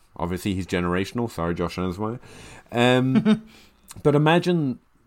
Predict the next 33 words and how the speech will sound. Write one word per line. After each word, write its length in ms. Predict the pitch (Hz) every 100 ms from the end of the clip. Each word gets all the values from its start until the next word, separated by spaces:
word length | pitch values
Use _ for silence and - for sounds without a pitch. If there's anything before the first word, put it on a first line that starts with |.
| -
you 140 | 135 139
know, 120 | 92
we 200 | 87 101
get 200 | 104 -
three 580 | - - 131 139 123 117
Saquon 500 | - 117 110 107 98
Barkleys, 560 | 101 104 - 85 76 98
which 120 | 107
has 120 | 98
never 240 | 110 98
happened 460 | 90 80 78 76 76 -
and 160 | 87 95
won't 200 | 120 101
happen 420 | 92 78 80 78
in 160 | 104 101
this 220 | 95 -
year's 180 | 92 85
class. 360 | - 80 69
And 100 | 107
imagine 380 | 131 156 175 170
it's 120 | 147
twenty 280 | - 143 135
fourteen 480 | - 139 127 135 120
for 100 | 95
wide 240 | 98 113 98
receivers. 440 | 87 82 78 - - - - -
Literally 640 | 113 170 202 170 170 156 - _ - 107
the 100 | 110
best 400 | 92 120 135 -
wide 200 | 120 117
receiver 340 | 113 - 98 98
year 440 | 92 92 90 87 _ _ _ 120
ever, 360 | 113 87 67